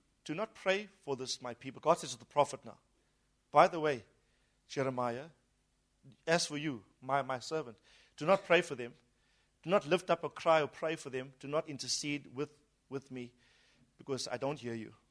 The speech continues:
about this matter." This is frightening, eh? <laughs> Very scary. And then, next verse. "Do you not see what they are doing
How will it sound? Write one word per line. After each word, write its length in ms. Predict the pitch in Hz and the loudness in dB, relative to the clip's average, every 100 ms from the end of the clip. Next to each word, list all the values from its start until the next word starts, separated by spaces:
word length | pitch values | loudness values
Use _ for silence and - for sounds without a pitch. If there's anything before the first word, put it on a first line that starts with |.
| _ - | _ -4
about 200 | 120 113 | -2 0
this 180 | 131 120 | -2 -2
matter." 260 | 113 - - _ _ | -6 -10 -20 _ _
This 120 | 214 | -6
is 40 | - | 4
frightening, 440 | 180 190 175 143 | 6 6 4 -8
eh? 60 | 175 - _ _ | -10 -14 _ _
<laughs> 920 | - - - - - - - - _ - | -18 -16 -16 -18 -20 -20 -20 -20 _ 0
Very 180 | 160 185 | 2 2
scary. 420 | - 147 131 - _ _ _ _ _ | 2 2 0 -2 _ _ _ _ _
And 160 | 156 156 | 2 4
then, 220 | 170 165 - _ _ _ _ _ _ _ | 4 2 -16 _ _ _ _ _ _ _
next 180 | 147 - | -12 -10
verse. 300 | 156 185 - _ _ _ _ _ _ _ _ _ _ _ _ _ _ _ _ _ _ | -12 -14 -18 _ _ _ _ _ _ _ _ _ _ _ _ _ _ _ _ _ _
"Do 80 | 151 | -2
you 80 | 160 | 0
not 180 | 196 - | 0 4
see 420 | - 185 156 - _ _ _ _ _ _ | 4 4 0 -6 _ _ _ _ _ _
what 180 | 143 139 | 0 4
they 80 | 139 | 4
are 80 | 123 | 4
doing 360 | 135 147 117 | 4 2 2